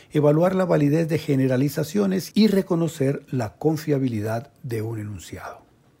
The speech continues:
A continuación, se presenta la afirmación y las evidencias que conforman esta competencia. Afirmación cuatro.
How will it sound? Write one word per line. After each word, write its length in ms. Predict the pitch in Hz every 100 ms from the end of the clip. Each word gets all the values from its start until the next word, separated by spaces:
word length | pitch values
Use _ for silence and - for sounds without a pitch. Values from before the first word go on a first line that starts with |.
| _ _ -
A 80 | 123
continuación, 840 | 131 117 127 123 - 190 143 175
se 160 | 160 110
presenta 480 | 104 104 127 120 123
la 180 | 107
afirmación 800 | 107 - 110 107 98 - 156 170 -
y 160 | - 135
las 340 | 127 160 156
evidencias 640 | 180 160 151 127 - 127 131
que 140 | -
conforman 760 | 107 104 92 151 156 156 160 - _ -
esta 340 | 151 147 123
competencia. 800 | 101 104 - - - - - - _ _ _ _ _ _ _ _
Afirmación 680 | 127 127 123 117 113 170 175
cuatro. 440 | - 98 - 104